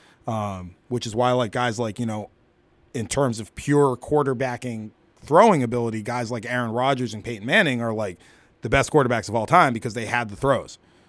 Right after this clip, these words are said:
right? Like, Brady has, Brady doesn't have all the throws. He just wins, but he doesn't have all the throws, right? And, and, you know, Arno's got a bunch of throws, and he's just got great hand action. He's got a, and, and he's got a really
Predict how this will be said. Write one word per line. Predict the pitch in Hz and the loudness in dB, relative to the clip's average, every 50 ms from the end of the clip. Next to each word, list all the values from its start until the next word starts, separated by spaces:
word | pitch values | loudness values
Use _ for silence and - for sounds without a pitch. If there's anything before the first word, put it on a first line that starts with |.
| _ _ _ - | _ _ _ -4
right? | 104 107 113 127 - _ _ _ _ _ _ | -4 -2 -2 -4 -6 _ _ _ _ _ _
Like, | - 123 110 95 87 | -8 -8 -8 -6 -2
Brady | 131 151 202 220 185 135 | 2 4 6 6 6 4
has, | 131 123 107 - | 2 0 -2 -6
Brady | - 117 113 101 123 165 208 214 | -12 -12 -6 0 2 2 4 4
doesn't | 143 123 127 | 2 2 4
have | 131 170 262 | 4 4 4
all | 160 110 98 | 2 0 -2
the | 90 - | -4 -10
throws. | 101 - - - - _ _ _ _ _ _ _ _ _ _ _ _ _ _ _ _ _ _ _ _ _ _ _ | -12 -14 -14 -18 -20 _ _ _ _ _ _ _ _ _ _ _ _ _ _ _ _ _ _ _ _ _ _ _
He | - 139 | -6 -6
just | 131 117 - | -4 -4 -2
wins, | 117 135 160 110 71 85 - - - - _ _ _ _ _ _ _ | 0 0 0 0 -2 -8 -16 -18 -18 -20 _ _ _ _ _ _ _
but | - 127 | -6 -2
he | 127 | 2
doesn't | 143 139 123 | 2 4 4
have | 143 139 127 | 4 4 4
all | 131 107 92 | 4 2 0
the | - | 0
throws, | - 156 170 95 - - - - - _ _ _ _ _ _ - | 2 4 4 2 0 -4 -14 -16 -18 _ _ _ _ _ _ -8
right? | 107 107 110 117 123 131 - - - - _ _ | -4 -4 -2 -2 -4 -6 -8 -12 -20 -20 _ _
And, | - 139 131 131 123 - | -8 -6 -6 -6 -6 -6
and, | 151 143 139 139 135 127 123 117 113 - _ _ _ _ _ _ _ _ _ _ - | -2 0 2 2 2 2 0 -2 -4 -8 _ _ _ _ _ _ _ _ _ _ -6
you | 143 | -4
know, | 135 127 123 117 | -2 -2 0 2
Arno's | 123 139 175 208 247 170 | 4 6 6 6 8 8
got | 139 151 131 | 8 6 6
a | 113 | 6
bunch | 135 156 151 - | 6 4 4 2
of | 117 | 2
throws, | - 139 190 - - - - - _ _ _ _ _ _ _ _ _ _ _ _ _ - | 2 2 2 2 0 -4 -10 -16 _ _ _ _ _ _ _ _ _ _ _ _ _ -4
and | 139 139 135 139 131 123 117 - - | 0 2 2 2 2 0 -2 -4 -8
he's | 95 127 147 135 131 | -8 -8 -6 -6 -6
just | 139 - | 0 2
got | 175 151 131 | 4 4 4
great | 101 131 151 202 220 | 4 4 4 4 4
hand | 170 170 180 180 | 4 4 4 4
action. | 190 208 202 - - 233 220 | 4 2 2 0 -2 -2 0
He's | 175 151 131 | 0 2 2
got | 139 151 139 | 4 4 4
a, | 123 92 - - - | 2 0 -4 -6 -4
and, | 147 139 127 120 - | -2 -2 -2 -2 -4
and | 143 139 127 - | -4 -4 -4 -6
he's | - - 151 - | -6 -8 -2 0
got | 214 233 294 | 0 2 4
a | 294 160 90 76 80 | 2 2 0 -2 -4
really | 113 175 254 330 370 269 151 113 | -2 0 0 2 2 2 0 -2